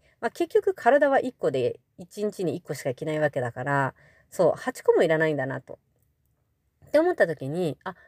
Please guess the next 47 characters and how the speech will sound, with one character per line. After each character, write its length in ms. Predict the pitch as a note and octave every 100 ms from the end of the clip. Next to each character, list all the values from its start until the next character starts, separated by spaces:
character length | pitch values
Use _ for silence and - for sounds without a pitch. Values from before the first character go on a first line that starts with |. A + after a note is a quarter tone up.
| _
じ 80 | D#3+
ゃ 20 |
あ 0 |
半 200 | - F4+
分 260 | - A4+ A4
し 180 | -
ま 220 | F4 E4 E4
お 60 |
う 60 | D#4+
と 80 | C#3+
思 120 | B2
っ 40 |
て、 340 | - - D#3 C#3
半 200 | D#4 G#4 A4+ A4+
分 80 | E3
を 60 |
で 100 | C3+
す 120 | -
ね、 280 | D3+ D#3 C#3+ - _ _
ス 180 | - F#4+
ー 40 |
ツ 140 | - F#4
ケ 140 | G4
ー 40 | F4+
ス 120 | D#3+
に 120 | C3+
し 140 | -
ま 120 | F3 F3
う 60 |
よ 120 | E3+
う 40 | D3+
に 140 | G#3
し 120 | A#3
て 80 | -
い 100 | C#3
ま 160 | D3+ E3+
す。 220 | - - _ _ _ _ _
で、 140 | A3+ A#3
な 120 | F#4+
ん 60 |
と 100 | A4+
な 80 | A4+ A#4 A#4+ A#4
く 120 | D4
こ 220 | - F#3
う 40 | F3
見 140 | G#3
て、 580 | - F3+ F3 D#3 -